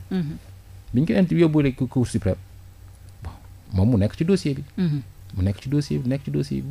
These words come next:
Speaker 2: ba ñu toog ba ay, euh, kañ, au mois de septembre, je crois.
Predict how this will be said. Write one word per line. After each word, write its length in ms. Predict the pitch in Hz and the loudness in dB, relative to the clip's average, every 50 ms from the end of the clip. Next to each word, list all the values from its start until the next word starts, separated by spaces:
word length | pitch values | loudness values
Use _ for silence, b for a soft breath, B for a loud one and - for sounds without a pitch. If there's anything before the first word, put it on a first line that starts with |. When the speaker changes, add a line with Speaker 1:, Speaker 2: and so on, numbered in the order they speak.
| 190 | 2
Speaker 2:
ba 80 | 254 311 - - - - - - - - - - - - | 2 2 2 -4 -12 -20 -20 -20 -20 -20 -20 -14 -2 2
ñu 120 | 180 202 | 2 2
toog 220 | - - 170 170 160 | 6 6 6 6 6
ba 200 | 147 156 185 202 196 190 190 190 190 185 185 185 - - - B B B B B B B B B B - - - - - - - - - | 4 6 8 8 10 10 10 8 8 8 6 6 4 0 -8 B B B B B B B B B B -20 -20 -20 -20 -20 -20 -14 -2 4
ay, 300 | 147 156 156 160 160 156 | 6 8 10 10 10 10
euh, 520 | 151 147 147 143 139 135 135 131 131 131 - - - - - - - - - - - - - - - - - - - - - - - - - - - - - - | 10 10 10 10 10 10 10 10 8 8 6 2 -4 -18 -20 -20 -20 -20 -20 -20 -20 -20 -20 -20 -20 -20 -20 -20 -20 -20 -20 -20 -20 -20 -20 -20 -20 -16 -6 -2
kañ, 240 | 127 131 151 170 240 - - - - - - - - - - - - - - - | 0 2 2 0 0 -4 -10 -20 -20 -20 -20 -20 -20 -20 -20 -20 -20 -18 -8 0
au 80 | - 139 | 2 4
mois 160 | 139 143 151 | 6 6 6
de 60 | 143 | 4
septembre, 360 | - - 139 - - 165 156 120 | 4 0 -2 4 6 6 6 6
je 80 | 110 | 4
crois. 220 | - - 110 90 | 2 4 2 2